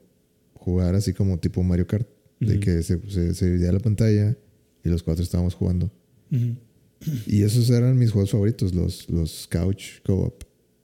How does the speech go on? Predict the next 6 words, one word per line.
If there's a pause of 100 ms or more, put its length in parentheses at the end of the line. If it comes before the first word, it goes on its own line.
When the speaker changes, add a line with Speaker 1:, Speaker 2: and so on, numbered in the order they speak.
(240)
Speaker 2:
Ujú. (340)
Speaker 1:
Eh,
y
luego (220)
llegó
la,